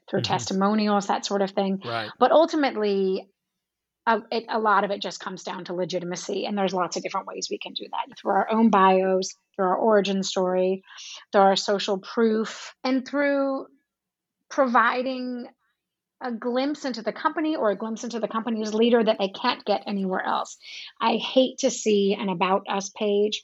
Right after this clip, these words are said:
Speaker 1: that looks just like what you're seeing on LinkedIn
Speaker 2: Yeah.
Speaker 1: or looks just like what you see somewhere else on the website. It actually is a chance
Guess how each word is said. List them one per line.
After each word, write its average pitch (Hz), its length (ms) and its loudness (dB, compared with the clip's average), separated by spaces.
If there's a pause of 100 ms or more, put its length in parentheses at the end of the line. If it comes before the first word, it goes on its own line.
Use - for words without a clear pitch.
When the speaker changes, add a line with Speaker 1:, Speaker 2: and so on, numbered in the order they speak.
(280)
Speaker 1:
that 214 120 2
looks 202 280 2
just - 300 -2
like 202 200 2
what 202 100 -2
you're 180 120 -4
seeing 190 360 0
on 185 140 -2
LinkedIn 190 720 -2
Speaker 2:
Yeah. - 60 -4
Speaker 1:
or 202 100 8
looks 196 320 4
just - 320 0
like 202 180 4
what 208 140 0
you 196 140 -2
see 202 260 -4
somewhere 196 460 2
else 202 240 2
on 190 120 -6
the 185 80 -6
website. 220 580 -4 (360)
It 262 80 -2
actually 370 440 2
is 233 120 0
a 277 80 0
chance 196 400 -6